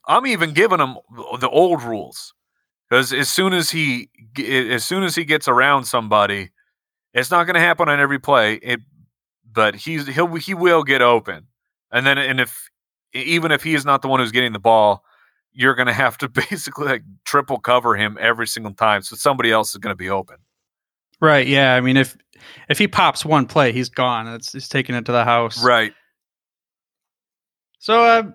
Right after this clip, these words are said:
Speaker 2: I mean, I don't have anything else for you, Mike. I just wanted to, uh, ask you, where do you want the listeners of the show to go to?
Speaker 1: Sure. So, uh, I love, uh, when people follow me on the socials.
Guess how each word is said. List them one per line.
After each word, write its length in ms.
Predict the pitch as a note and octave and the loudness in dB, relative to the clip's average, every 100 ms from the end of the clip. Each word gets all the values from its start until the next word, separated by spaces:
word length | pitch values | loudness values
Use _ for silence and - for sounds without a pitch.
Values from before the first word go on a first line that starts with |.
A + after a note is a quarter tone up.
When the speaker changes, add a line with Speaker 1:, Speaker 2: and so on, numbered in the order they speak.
| - | -10
Speaker 2:
I 80 | G3+ | -4
mean, 140 | G#3+ | 2
I 100 | G#3+ | 2
don't 160 | A#3+ G3+ | 4 2
have 220 | G#3+ A3 | 2 2
anything 340 | A3 G#3+ A3 | 0 0 2
else 220 | G3 A3 - | 4 2 0
for 200 | F#3+ E3+ | 2 4
you, 120 | D#3+ | 4
Mike. 320 | F3 G3+ - | 2 2 2
I 120 | C#3+ | 2
just 220 | C#3+ D3+ | 2 0
wanted 320 | D#3+ D#3 D3+ C#3+ | 2 2 2 0
to, 360 | D#3+ D#3 D#3 | -2 0 2
uh, 400 | D3+ C#3+ C#3 C3 B2+ _ _ _ _ _ _ - | 4 4 4 2 -4 _ _ _ _ _ _ -8
ask 360 | D3 D#3+ D#3+ E3+ | -2 -2 -2 -8
you, 440 | E3 G3 F3+ D#3+ _ _ _ _ _ _ _ _ _ _ - | -8 -8 -12 -18 _ _ _ _ _ _ _ _ _ _ -18
where 340 | C#3+ C#3+ E3 | -2 2 4
do 80 | F3 | 4
you 100 | E3+ | 4
want 200 | E3+ E3+ | 2 0
the 60 | E3 | 0
listeners 320 | E3+ F3+ E3 | -2 0 0
of 100 | D#3+ | 0
the 60 | |
show 180 | D#3 F3 | 0 0
to 80 | E3 | 2
go 180 | D#3+ G#3+ | 2 2
to? 220 | - A2+ - _ _ _ - | 2 -2 -4 _ _ _ -8
Speaker 1:
Sure. 540 | - - B3 D#4 F#3+ | -2 2 4 4 2
So, 540 | - D#3 F3+ F#3 F3+ _ - | 0 2 4 4 0 _ -10
uh, 400 | D#3+ E3+ D#3 C3 _ _ _ _ _ _ _ | -4 0 0 -2 _ _ _ _ _ _ _
I 140 | B2+ B2+ | 0 2
love, 480 | C3 C3+ C3+ B2+ | 4 4 2 0
uh, 260 | C3 C3 B2+ | 2 4 2
when 160 | B2+ B2 | 0 -4
people 300 | C#3+ C3+ B2+ | -8 -8 -2
follow 320 | C#3+ C3+ C3+ | 2 2 2
me 100 | C3 | 0
on 200 | B2+ C3 | 0 -2
the 60 | |
socials. 640 | A2+ - D3 D3+ A3 B3 | -2 2 2 4 0 -2